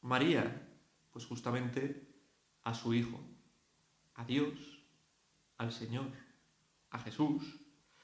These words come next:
Hoy celebramos Santa María, Madre de Dios. María es Madre de Dios para alcanzarlo todo y Madre nuestra para concedérnoslo absolutamente todo, ¿no?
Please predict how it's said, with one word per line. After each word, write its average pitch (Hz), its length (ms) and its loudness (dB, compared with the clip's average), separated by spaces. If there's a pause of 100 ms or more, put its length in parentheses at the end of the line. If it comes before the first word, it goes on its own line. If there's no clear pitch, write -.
(160)
Hoy 120 120 4
celebramos 151 400 8
Santa 123 320 2
María, 135 320 8
Madre 143 340 4
de 117 100 8
Dios. 107 480 0 (680)
María 131 340 6
es 151 200 4
Madre 160 360 8
de 156 140 10
Dios 180 680 6 (640)
para 117 720 6 (1120)
alcanzarlo 123 760 2
todo 165 420 0 (460)
y 127 80 -6
Madre 127 260 0
nuestra 143 380 -2
para 110 240 0
concedérnoslo 135 960 -2 (540)
absolutamente 120 720 2
todo, 107 320 0
¿no? - 140 -14